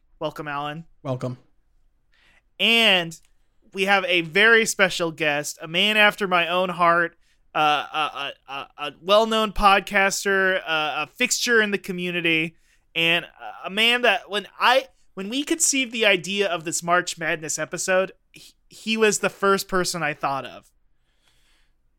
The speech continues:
Speaker 1: That is Shane Hosey. Welcome, Shane.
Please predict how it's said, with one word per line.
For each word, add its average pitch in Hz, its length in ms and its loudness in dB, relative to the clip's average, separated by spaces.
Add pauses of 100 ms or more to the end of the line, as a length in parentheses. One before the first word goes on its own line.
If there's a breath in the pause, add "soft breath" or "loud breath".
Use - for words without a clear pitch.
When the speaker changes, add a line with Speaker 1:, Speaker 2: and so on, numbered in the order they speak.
(180)
Speaker 1:
That 170 200 4
is 160 360 0 (240)
Shane 165 440 -4
Hosey. 147 420 -8
Welcome, 139 400 -12
Shane. 135 420 -16